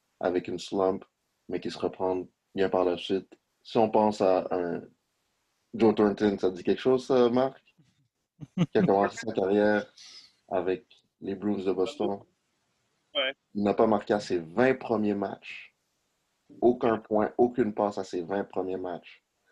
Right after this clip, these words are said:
Speaker 1: Si le monde avait la même pensée d'esprit que les gens ont en ce moment pour Alexis Lafrenière, on aurait cru que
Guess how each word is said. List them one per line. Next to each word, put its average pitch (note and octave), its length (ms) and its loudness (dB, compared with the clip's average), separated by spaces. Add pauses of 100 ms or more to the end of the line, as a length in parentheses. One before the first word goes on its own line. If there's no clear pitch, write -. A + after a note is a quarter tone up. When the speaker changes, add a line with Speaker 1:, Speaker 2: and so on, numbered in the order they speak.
(180)
Speaker 1:
Si - 140 -2
le A#2 80 2
monde B2 240 0
avait G#2+ 180 -2
la G2 160 -2
même G#2+ 500 -4 (300)
pensée F#2+ 320 -4
d'esprit - 380 -8
que - 280 -4 (200)
les F#2+ 160 -6
gens F#2 180 -2
ont F2+ 200 2
en E2+ 40 -10
ce - 100 -18
moment F#2 240 -4
pour F2 300 -8
Alexis F2+ 300 -6
Lafrenière, F2+ 540 -8 (600)
on F#2+ 120 -14
aurait F2 260 -8
cru - 240 -12
que F2+ 340 -4